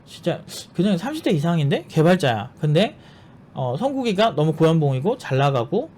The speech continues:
잘 사는 모습을 보면서 굉장히 짜증나. 특히나 고졸들이 잘 되는 게 짜증난 거죠.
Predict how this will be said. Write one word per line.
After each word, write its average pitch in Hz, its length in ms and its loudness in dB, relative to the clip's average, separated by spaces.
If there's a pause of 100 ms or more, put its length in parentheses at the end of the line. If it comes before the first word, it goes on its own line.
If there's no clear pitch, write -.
(480)
잘 147 180 0
사는 220 260 2
모습을 147 240 0
보면서 139 460 -2 (880)
굉장히 156 200 2
짜증나. 214 600 0
특히나 208 260 0
고졸들이 208 1000 2
잘 147 180 0
되는 165 180 2
게 147 100 0
짜증난 202 460 2
거죠. 143 320 -4